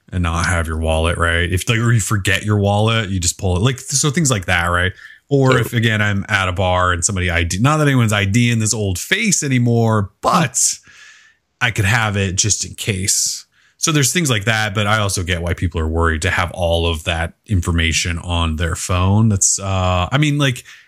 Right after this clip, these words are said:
Speaker 1: we're constantly seeing reports of this getting hacked, that getting hacked, security breach here, security breach there. Now we're gonna trust everyone with our I D. Like, you know, there's, there's some, there's some things to worry about there. So, uh, but that is the thing apparently coming in Android eleven,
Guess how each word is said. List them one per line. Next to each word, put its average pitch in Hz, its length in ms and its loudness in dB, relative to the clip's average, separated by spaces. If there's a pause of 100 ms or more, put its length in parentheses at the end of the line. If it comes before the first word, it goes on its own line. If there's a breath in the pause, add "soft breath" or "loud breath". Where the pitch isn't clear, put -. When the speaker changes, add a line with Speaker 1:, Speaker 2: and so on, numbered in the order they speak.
(140 loud breath)
Speaker 1:
we're 127 120 4
constantly 127 640 2
seeing 113 320 0
reports 104 400 0
of 90 240 0
this 107 180 2
getting 104 260 -2
hacked, 95 500 0
that 92 260 -2
getting 95 220 -2
hacked, 92 480 -2
security 113 500 0
breach 101 360 0
here, 107 220 0
security 101 320 -2
breach 95 280 0
there. 101 260 0 (160 loud breath)
Now 110 160 0
we're 104 80 0
gonna 95 140 2
trust - 500 -2
everyone 104 400 2
with 101 140 2
our 95 180 2
I 92 220 0
D. 87 320 -2
Like, 95 240 0
you 147 120 2
know, 113 280 2
there's, 131 260 2
there's 123 240 2
some, 104 220 0
there's 104 200 2
some 92 120 -2
things 87 200 -8
to - 60 -14
worry 58 160 -14
about - 220 -18
there. - 160 -20
So, 101 140 -2 (420 loud breath)
uh, 117 140 0
but 117 80 0
that 165 120 4
is 151 120 0
the 135 40 -2
thing 139 180 0
apparently 147 380 0
coming 127 240 2
in 113 60 2
Android 107 320 2
eleven, 87 420 -2